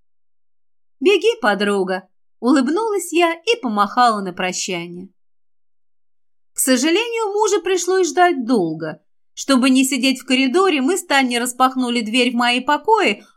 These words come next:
а сами устроились в гостиной. Обзор отличный, и можно не покидать дивана. Мы успели пару раз почаёвничать с пирожными и сливками, местными конфетами из сухофруктов,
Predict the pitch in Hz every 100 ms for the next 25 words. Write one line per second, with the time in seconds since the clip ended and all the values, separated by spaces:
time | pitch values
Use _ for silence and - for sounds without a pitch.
0 | - 320 - 453 359 254 254 294 277 240
1 | 220 196 220 220 - 196 170 170 160 165
2 | _ _ - 285 269 277 359 349 349 392
3 | 440 - 208 196 - _ 320 381 453 302
4 | 262 254 247 240 226 269 175 185 175 170
5 | 170 160 _ _ _ _ _ - 453 415
6 | - - 247 226 233 233 233 220 220 214
7 | 220 - 233 262 392 381 359 349 349 -
8 | 349 349 294 320 311 330 330 311 339 339
9 | 311 285 285 _ _ - 269 262 262 240
10 | 240 269 269 415 403 240 220 233 262 269
11 | 294 277 214 170 -